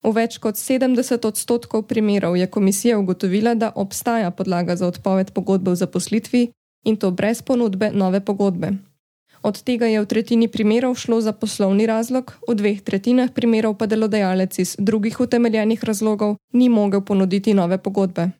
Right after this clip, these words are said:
Odpuščeni invalidi tako pristanejo na Zavodu za zaposlovanje, kjer je bilo v lanskem letu prijavljenih skoraj sedem tisoč brezposelnih delovnih invalidov.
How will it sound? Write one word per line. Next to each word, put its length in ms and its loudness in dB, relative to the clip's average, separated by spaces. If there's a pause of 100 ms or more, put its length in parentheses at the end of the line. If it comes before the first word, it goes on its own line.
(680)
Odpuščeni 560 0
invalidi 480 2
tako 240 -2
pristanejo 600 -2
na 140 2
Zavodu 380 0
za 160 -2
zaposlovanje, 840 -2
kjer 160 0
je 60 2
bilo 240 2
v 80 2
lanskem 420 0
letu 320 0
prijavljenih 680 0
skoraj 360 -2
sedem 340 0
tisoč 420 -2
brezposelnih 800 0
delovnih 460 0
invalidov. 560 2